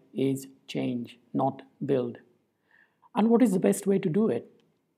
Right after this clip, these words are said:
There are actually two. Use metaphors and tell a story. Yes,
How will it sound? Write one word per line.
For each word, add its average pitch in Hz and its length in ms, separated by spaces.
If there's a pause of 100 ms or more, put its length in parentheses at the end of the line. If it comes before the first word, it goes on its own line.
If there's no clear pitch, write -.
(380)
There 165 140
are 160 200
actually 139 380
two. 135 380 (280)
Use 156 360
metaphors 170 680 (280)
and 139 340
tell 131 260 (120)
a 123 80
story. 123 500 (880)
Yes, 131 380